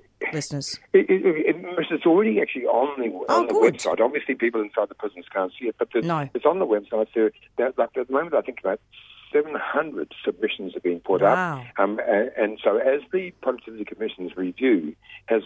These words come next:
Speaker 2: is exposed, then people are responding to that review. In fact, we, at the moment, we're examining other people's submissions and analysing that really carefully. But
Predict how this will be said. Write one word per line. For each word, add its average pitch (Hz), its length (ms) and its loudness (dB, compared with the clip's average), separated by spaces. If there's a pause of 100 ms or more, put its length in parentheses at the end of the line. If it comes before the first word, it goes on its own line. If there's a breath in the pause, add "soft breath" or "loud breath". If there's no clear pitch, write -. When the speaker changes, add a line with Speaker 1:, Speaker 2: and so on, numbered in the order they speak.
Speaker 2:
is - 180 -8
exposed, 113 500 0
then 98 160 -2
people 107 260 -2
are 95 40 0
responding 98 600 -2
to 92 60 0
that 87 140 0
review. 85 280 -2
In 87 80 -2
fact, 113 200 0
we, 131 180 4 (300 loud breath)
at - 100 -2
the 107 60 -2
moment, 104 300 -2
we're 95 80 2
examining 107 480 -2
other 104 240 -2
people's 95 380 -6
submissions - 360 -4 (640)
and 95 220 -2
analysing 98 600 0
that 90 220 -2
really 87 160 -2
carefully. 101 360 -2
But 101 200 0